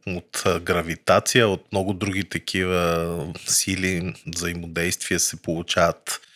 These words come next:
реакции, защото при огромно налягане, огромни въобще, такива, всякакви външни влияния, може да се разтопи, да се за-, породят такива термоядрени процеси, ядрени процеси и оттам вече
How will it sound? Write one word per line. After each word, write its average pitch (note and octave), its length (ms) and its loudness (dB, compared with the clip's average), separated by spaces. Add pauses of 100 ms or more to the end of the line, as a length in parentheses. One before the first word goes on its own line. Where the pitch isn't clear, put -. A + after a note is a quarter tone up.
(480)
реакции, G2+ 600 6
защото F2+ 520 0
при G2 160 -2
огромно G2+ 560 4
налягане, G2 800 6
огромни F#2+ 680 0
въобще, F#2 640 -6
такива, F#2 460 -2 (920)
всякакви - 540 6
външни A#2+ 480 8
влияния, G#2+ 680 4
може G#2 280 4
да G2+ 120 0
се G2+ 200 4
разтопи, F#2+ 460 0
да G2+ 120 4
се - 180 0
за-, F#2+ 340 4
породят F#2 560 0
такива G2 280 0
термоядрени F#2 840 4
процеси, F#2+ 580 0
ядрени F2+ 440 4
процеси F#2+ 560 -4
и C#3 120 -2
оттам B2 380 2
вече G#2 400 2